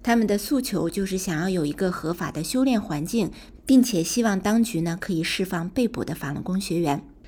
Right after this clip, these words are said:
那么当时的四二五的这个上访活动就被外界啊评论为是中共统治中国以来一个最大规模的、最为和平理性的上访。但是呢，一直到二十四年后的今天，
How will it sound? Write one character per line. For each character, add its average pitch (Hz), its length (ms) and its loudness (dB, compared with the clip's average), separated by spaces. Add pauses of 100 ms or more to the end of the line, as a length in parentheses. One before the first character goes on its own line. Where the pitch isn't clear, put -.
(120)
那 269 80 2
么 247 120 4
当 294 260 6
时 226 160 0
的 190 140 4
四 190 180 -2
二 208 140 4
五 170 120 0
的 160 120 0
这 180 120 -4
个 180 120 -2
上 214 200 0
访 165 160 -4
活 123 220 -4
动 175 220 -2
就 - 120 -6
被 160 180 -2
外 233 220 0
界 196 200 0
啊 165 180 -2 (200)
评 170 200 0
论 202 140 4
为 170 120 2
是 175 300 2 (180)
中 269 220 2
共 226 220 0
统 160 340 -4
治 185 160 -2
中 262 240 0
国 156 180 0
以 151 120 0
来 104 260 -4 (160)
一 190 100 0
个 190 160 4
最 247 240 2
大 220 200 2
规 277 240 4
模 151 200 2
的、 143 240 0 (160)
最 311 200 6
为 165 120 4
和 175 240 0
平 175 280 0
理 156 120 -2
性 185 220 -2
的 175 100 -2
上 165 220 -4
访。 - 240 -8 (560)
但 226 180 4
是 214 140 2
呢， 190 160 2
一 208 140 2
直 175 160 0
到 170 180 2
二 180 240 0
十 180 220 -2
四 190 180 -2
年 170 200 -2
后 175 200 -2
的 147 140 -4
今 208 200 0
天， 160 240 -2